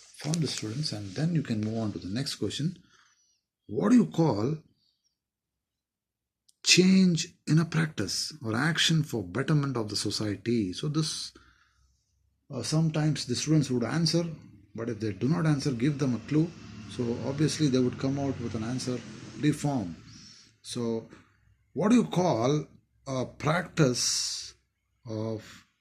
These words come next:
action for the betterment of people? What do you call a change in religious practice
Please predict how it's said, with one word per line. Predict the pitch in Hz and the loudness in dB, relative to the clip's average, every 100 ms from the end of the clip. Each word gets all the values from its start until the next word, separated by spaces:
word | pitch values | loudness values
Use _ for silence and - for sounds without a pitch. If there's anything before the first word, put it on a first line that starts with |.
| _ _ _ _ _ _ _ | _ _ _ _ _ _ _
action | 117 156 156 160 | 0 2 4 4
for | 147 123 | 2 0
the | 104 | -2
betterment | 90 127 175 151 143 | -2 0 4 6 4
of | 127 110 - | 2 -2 -2
people? | 107 - 120 92 95 | -2 0 -2 -2 -4
What | 143 160 | 0 6
do | |
you | 165 | 6
call | - 165 135 117 139 - - - - - | 4 0 0 0 -4 -8 -18 -20 -16 -8
a | 120 | 0
change | - 190 233 233 175 | 4 8 10 10 8
in | 180 156 | 6 6
religious | 135 170 196 196 156 | 6 6 8 6 6
practice | - 139 131 - 139 151 - - | 2 0 -2 -2 0 0 0 -6